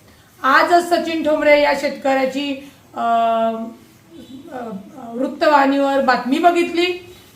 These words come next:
तीन महिन्याचं बाळ घेऊन तो पोलीस चौकीमध्ये ठाण मांडून आहे. त्याची पवनचक्कीच्या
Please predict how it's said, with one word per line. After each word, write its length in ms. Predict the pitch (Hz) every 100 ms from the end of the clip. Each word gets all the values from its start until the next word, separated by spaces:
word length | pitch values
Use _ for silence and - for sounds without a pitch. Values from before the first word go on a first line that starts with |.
| - 349
तीन 260 | 392 403
महिन्याचं 600 | 381 339 330 320 320 320
बाळ 260 | 311 302 302
घेऊन 260 | 294 285
तो 80 | 302
पोलीस 380 | 311 277 277 269
चौकीमध्ये 580 | 294 269 285 269 269 262
ठाण 320 | 208 254 285
मांडून 420 | 311 302 294 311
आहे. 280 | 294 285 302 302 - - _ _
त्याची 580 | 302 302 311 - 359 392
पवनचक्कीच्या 1300 | 392 339 320 339 330 330 - 339 330 - 339 330